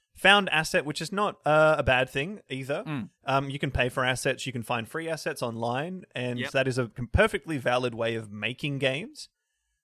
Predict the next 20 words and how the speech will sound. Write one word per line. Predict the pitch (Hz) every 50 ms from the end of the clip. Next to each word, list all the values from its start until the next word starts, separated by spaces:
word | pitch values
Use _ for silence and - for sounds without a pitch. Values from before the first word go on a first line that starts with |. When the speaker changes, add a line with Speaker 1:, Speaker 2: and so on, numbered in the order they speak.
| _ -
Speaker 1:
Uh, | - 127 127 127 127
I'm | 135 139
not | 143 143 143 -
gonna | 165 139 127 120 117 107 _ _ _ -
fault | - 135 127 -
anyone | 139 131 127 123 117 110
for | - 120
that, | 113 123 131 131
because | 139 131 - 147 123 -
funnily | - - 143 139 131 123
enough, | 120 123 120 117 - -
one | 127 127
of | 123 104
the | 120
most | 120 123 135 143 - -
popular | - 143 - - 120 120 117
games | 101 123 123 123 120 113 - - _ -
of | 131 127 123 123 117 110 104 101 104
this | 123 135 127 - -
year, | 117 123 165 233 214 131 113 92 95 -